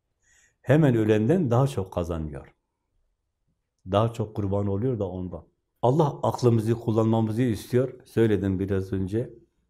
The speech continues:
Bir şeyi yaparken neden, niçin, nasıl diye sormamız gerekir.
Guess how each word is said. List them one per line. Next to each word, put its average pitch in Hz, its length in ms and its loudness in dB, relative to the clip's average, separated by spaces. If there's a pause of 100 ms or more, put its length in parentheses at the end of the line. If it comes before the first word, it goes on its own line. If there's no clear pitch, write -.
(520)
Bir 131 160 6
şeyi 110 320 0
yaparken 127 680 -2 (160)
neden, 110 480 0 (160)
niçin, 110 680 -2
nasıl 117 460 -2 (1080)
diye 127 240 2
sormamız 117 540 2
gerekir. 87 440 -6